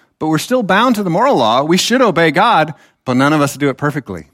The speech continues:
So our only hope is Jesus, who obeyed for us. He obeys for us. He gives us resurrection life as a gift by faith in Jesus. And then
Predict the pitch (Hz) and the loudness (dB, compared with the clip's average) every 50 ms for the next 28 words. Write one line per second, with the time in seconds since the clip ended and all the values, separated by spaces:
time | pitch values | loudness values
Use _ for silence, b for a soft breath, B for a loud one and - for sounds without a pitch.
0 | _ - - 139 131 127 123 127 147 170 185 175 156 170 165 135 139 120 104 - | _ -14 -4 -2 0 0 2 2 2 2 2 2 2 0 0 0 -2 -6 -4 -4
1 | 180 202 196 139 113 107 - - - 156 156 156 147 131 143 139 139 135 - - | -2 -2 -2 -2 -4 -8 -10 -10 -6 -4 -2 -2 0 0 0 0 0 0 -2 -4
2 | 175 196 202 143 101 - - - - - - - _ _ _ _ _ _ _ _ | -2 -2 0 -2 -4 -6 -10 -14 -16 -16 -18 -20 _ _ _ _ _ _ _ _
3 | _ _ _ _ _ - 165 180 196 190 185 185 180 160 - - 135 123 120 123 | _ _ _ _ _ -4 0 0 0 2 2 0 -2 -2 -4 -4 -2 -2 0 -2
4 | - - - - - 170 165 - - 170 175 165 160 180 180 160 - - - b | -4 -6 -12 -10 -8 -8 -8 -2 -2 -2 -2 -2 0 -2 -2 -2 -2 -8 -14 b
5 | b b b b b b - 120 123 143 165 165 180 180 180 170 165 - 185 170 | b b b b b b -8 -2 0 0 0 0 0 0 0 0 0 -2 -2 -2
6 | 151 135 127 123 - 139 127 120 131 110 107 160 180 131 92 - - - - - | 0 0 0 -2 -2 -6 -6 -6 -6 -6 -2 0 0 0 0 -4 -12 -20 -20 -20
7 | _ - 131 131 135 - 170 160 151 - 170 156 135 151 196 202 170 117 85 92 | _ -2 -2 -2 0 -2 -2 -2 -2 -2 -2 -4 -2 -2 -2 -2 -2 -4 -8 -12
8 | 117 - - - _ _ _ _ _ _ _ _ _ _ _ _ _ _ - 160 | -12 -14 -14 -18 _ _ _ _ _ _ _ _ _ _ _ _ _ _ -4 -2
9 | 185 190 240 285 285 262 269 262 202 | 0 2 2 2 2 2 0 -2 -4